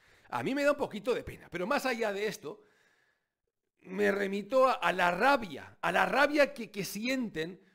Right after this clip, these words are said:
porque han aparecido plataformas como Twitch, como YouTube y otras tantas,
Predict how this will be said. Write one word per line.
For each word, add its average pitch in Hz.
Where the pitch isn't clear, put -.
porque 220
han 302
aparecido 254
plataformas 226
como 180
Twitch, -
como 226
YouTube 220
y 139
otras 233
tantas, 220